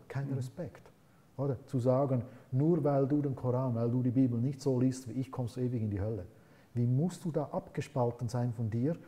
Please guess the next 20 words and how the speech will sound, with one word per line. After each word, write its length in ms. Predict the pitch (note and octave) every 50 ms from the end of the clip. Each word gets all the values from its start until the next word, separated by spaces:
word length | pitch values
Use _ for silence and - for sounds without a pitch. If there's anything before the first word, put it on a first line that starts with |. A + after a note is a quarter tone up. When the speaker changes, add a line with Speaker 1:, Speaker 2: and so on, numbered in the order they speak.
| -
Speaker 1:
und 120 | - B2 A2+
vom 200 | - B2+ A#2+ A2
Gegenüber, 640 | B2 A#2 G#2+ A2+ A2 A2+ C3 D#3+ E3 - C3 D#3+ E3 - - - - - -
dass 160 | - C3 C3+ -
du 80 | D3+
das 160 | C3+ C3+ B2 -
sagen 320 | F#3 F#3 F3 - B2+ F#2+
kannst? 400 | - - F2+ D#2+ D#2+ - - - -
Speaker 2:
Mhm. 260 | E3 C#3+ B2+ B2+ C#3 C#3 - _ _ _ _ _ _ _ _ - A#2+
Speaker 1:
Ja. 100 | A#2+ G#2 - - - - - - - - - _ _
So. 280 | - - B2+ A#2 G#2+ G2 - - - - _ _ _ _ _ _ _ _ _ _ _ _ _ _ - - - - -
Äh, 60 | - A#2 G#2+ G#2+ G#2 G2 - - - - - _ -
und, 220 | A#2+ B2 B2+ C3+ - - - - _ _ _ _ _ _ _ _ _ _ -
und 120 | C3+ A#2+
ich, 140 | A#2 B2+ -
ich 120 | C3 - -
habe 220 | D3+ F#3+ - E3+
ja 80 | D3 B2
dieses 320 | A#2+ A#2+ G#2 A#2+ A#2 -
Missionarische 800 | B2+ A#2+ G#2+ - - A#2+ A#2 A2+ A2+ A2 A2 G#2 G2+ A2 G#2+ G#2+